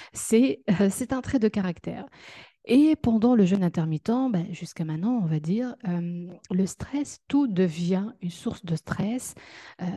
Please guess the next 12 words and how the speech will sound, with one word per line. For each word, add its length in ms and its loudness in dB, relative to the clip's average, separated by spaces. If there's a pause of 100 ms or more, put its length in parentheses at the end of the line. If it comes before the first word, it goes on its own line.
(180)
pas 300 -2
au 100 4
niveau 380 0
des 200 -2
projets, 600 0
justement, 600 -4
mais 440 -6
au 120 -2
niveau 320 0
de 120 2
la 180 2
vie 380 0